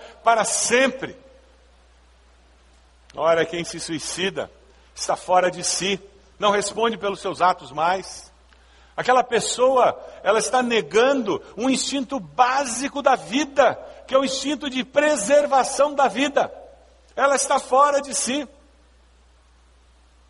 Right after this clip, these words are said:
Não existe pecado que não possa ser perdoado por Deus. A Bíblia nos fala apenas de um pecado que não tem perdão. Você sabe qual é? Pecado contra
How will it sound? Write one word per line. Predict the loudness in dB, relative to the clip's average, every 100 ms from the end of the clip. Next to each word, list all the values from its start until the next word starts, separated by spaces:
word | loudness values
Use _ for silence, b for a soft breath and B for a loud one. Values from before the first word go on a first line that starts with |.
| _ b b b b b _ _ _
Não | -12
existe | -10 -10 -10 -10
pecado | -2 -2 2 2 2 -2 -8
que | -10
não | -8
possa | -4 -6 -6
ser | -12 -10
perdoado | -10 -8 0 2 0 -6
por | -14 -14
Deus. | -14 -14 -18 -20 -20 _ b b b
A | -2 0
Bíblia | 0 0
nos | 0 0
fala | 2 2
apenas | 0 -2 -4 -4
de | -6
um | -8
pecado | -4 -4 -2 0 0 0 -4
que | -4
não | -4
tem | -4 -6
perdão. | -2 -2 0 0 0
Você | -8
sabe | -2 -2 0
qual | 0 2
é? | 0 -4 -16 -20 _ _ _ _ _ _ _ _ _ _ _ _ -6
Pecado | 0 2 2 0
contra | -2 0 -2 -6